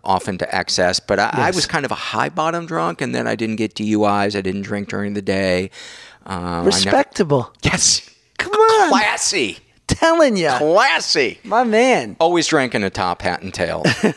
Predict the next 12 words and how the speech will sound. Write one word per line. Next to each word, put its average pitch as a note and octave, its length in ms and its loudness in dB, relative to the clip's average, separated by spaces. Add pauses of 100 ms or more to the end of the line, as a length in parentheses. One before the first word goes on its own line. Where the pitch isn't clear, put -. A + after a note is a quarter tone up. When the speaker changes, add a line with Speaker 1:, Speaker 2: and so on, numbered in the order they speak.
(280)
Speaker 2:
<laughs> - 520 -4
Monocle. C3+ 520 2
Speaker 1:
Uh, A#2 80 0 (960)
but B2 200 2
it, D3 260 2
it, C#3+ 400 2
it D3+ 220 2
got C#3 300 0
to D#3 80 -2
the C3 100 -2
point B2 540 0
where G#2+ 480 2